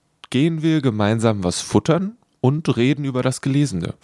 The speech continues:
Das geht auch draußen in einem feinen Park oder bei wem zu Hause.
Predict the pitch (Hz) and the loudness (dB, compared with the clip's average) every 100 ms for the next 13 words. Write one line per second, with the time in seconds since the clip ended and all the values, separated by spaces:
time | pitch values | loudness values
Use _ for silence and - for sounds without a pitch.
0 | - - - - _ - 107 - - 104 | -20 -18 -20 -20 _ 0 0 0 -4 2
1 | 104 - - 98 92 90 87 107 - 175 | 2 0 0 0 0 0 2 2 0 -4
2 | 143 107 104 101 107 101 95 98 98 120 | 0 0 0 0 0 0 0 -2 0 -2
3 | - - 101 98 95 92 87 90 87 - | -6 -2 0 2 2 0 0 -2 -4 -6
4 | 87 90 90 80 | 0 0 0 -4